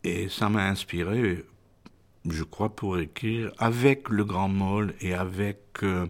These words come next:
Truman Capote, Other Voices, Other Rooms, j'ignore le titre français. En lisant ces trois livres, là, j'ai pensé, il faut aller au sud, il faut voir la Provence.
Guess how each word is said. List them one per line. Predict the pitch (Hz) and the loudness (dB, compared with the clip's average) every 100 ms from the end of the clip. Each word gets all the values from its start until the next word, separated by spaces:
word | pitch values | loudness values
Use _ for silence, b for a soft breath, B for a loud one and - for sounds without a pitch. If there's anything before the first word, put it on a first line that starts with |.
| B B B B - | B B B B 0
Truman | 110 104 85 | 6 6 4
Capote, | - 85 - 82 80 76 - | 0 -4 -2 -2 -2 -4 -2
Other | 101 90 85 | 0 2 0
Voices, | 90 85 - 76 - | 0 -2 -2 -6 -6
Other | 90 85 85 | -4 -2 -2
Rooms, | 95 120 120 - - B B B | -2 -4 -6 -12 -18 B B B
j'ignore | - 92 80 82 80 | -6 -4 -2 -4 -8
le | - - | -10 -16
titre | - - | -12 -12
français. | 85 - 78 - 107 139 B B B B B B B B - | -12 -8 -8 -4 -4 -4 B B B B B B B B 6
En | |
lisant | 139 147 143 135 | 8 10 8 6
ces | - 123 113 104 | 6 6 6 4
trois | - 113 | 0 0
livres, | 104 110 123 117 107 107 - - - _ _ _ - _ _ _ _ _ 101 | 2 0 -2 -2 -2 -2 -10 -20 -20 _ _ _ -20 _ _ _ _ _ -4
là, | 101 104 113 110 | 0 2 2 2
j'ai | 98 | -2
pensé, | 98 92 92 92 | -4 -6 -4 -4
il | 92 76 | -4 -4
faut | - 92 85 | -6 -4 -2
aller | 78 71 | -2 -4
au | 69 | -6
sud, | - 67 65 - B B B B B - | -8 -10 -10 -14 B B B B B -8
il | 87 | -6
faut | 78 - - - | -6 -14 -12 -6
voir | 90 92 87 | -2 2 2
la | 78 73 | 0 -4
Provence. | - 80 71 73 71 - - | -6 -8 -6 -6 -6 -8 -10